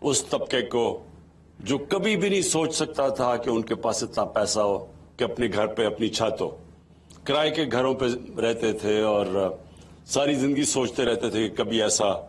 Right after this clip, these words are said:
अल्लाह कहीं से उनको इतना पैसे आ जाएं कि वो घर बना लें। तो अब इस स्कीम के तहत जो वो किराया देते थे और या देते हैं, उसी किराए के अंदर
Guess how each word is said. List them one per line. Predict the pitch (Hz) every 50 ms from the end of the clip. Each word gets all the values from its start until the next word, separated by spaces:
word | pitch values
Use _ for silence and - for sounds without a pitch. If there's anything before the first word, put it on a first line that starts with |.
| - - - - - - - - -
अल्लाह | 117 110 113 113
कहीं | - - 113 117 110
से | 107 - 110
उनको | 107 107 101 - 110
इतना | 101 - - - 113 104 92 - - - - - - - - - - - - - - _ - _ _ _ - - - - - -
पैसे | - 120 127 - - 139 120
आ | 110 107
जाएं | 104 107 101 101
कि | 95 104
वो | 95 101
घर | 95 98 101 101
बना | 90 98 95 92 87
लें। | 87 90 87
तो | - 110
अब | 117 - 143 165 147 - - - - - - - - - - - - - - - - - - - - - - - - - - -
इस | 160 160 156 -
स्कीम | - - 147 143 135 127
के | - - 120
तहत | 113 - 117 110 113 120 117 113 107 - - - - - - - - - - - - - - _ _ -
जो | 95 95 123 147
वो | 160 165 156 147 156 151 151 151 143 147 - - - - - - - - - - - - - - - - - - -
किराया | - 143 139 143 156 170 180 185
देते | 180 170 160 160 165 160 147 143 147 147 - - -
थे | 131 127 117 104 101 113 - - - - - - - - - _ _ _ _ _ _ _ -
और | 104 101 101
या | 101 110
देते | 104 95 110 117 110 - 117 113
हैं, | 110 107 107 104 107 - - - - - -
उसी | 220 - - 220 208
किराए | - - 165 151 147 147 151 151
के | 147 - 147 135
अंदर | 131 123 120 117 120 120 113 110 110 - - -